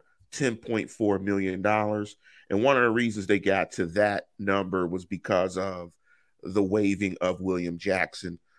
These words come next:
So they saved some money there. And so what we're trying to say is that every number we gave you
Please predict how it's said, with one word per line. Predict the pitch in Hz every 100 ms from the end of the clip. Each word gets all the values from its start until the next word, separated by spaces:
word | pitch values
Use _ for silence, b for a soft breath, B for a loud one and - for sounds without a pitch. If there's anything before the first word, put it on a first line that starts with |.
| _
So | - 98
they | 87 95
saved | 95 - 92 85
some | - 90
money | 87 85 80
there. | 82 92 92 95 95 92 - b b b
And | 104 104
so | - 110 101 95 - _ _ _
what | 98 151 143
we're | 160
trying | 156 180 143 120
to | 107 110
say | - 160 147
is | 113 101
that | 104 110 - -
every | 147 156 170 165
number | 165 170 170 165
we | 170 160
gave | 156 151 214 185
you | 208 226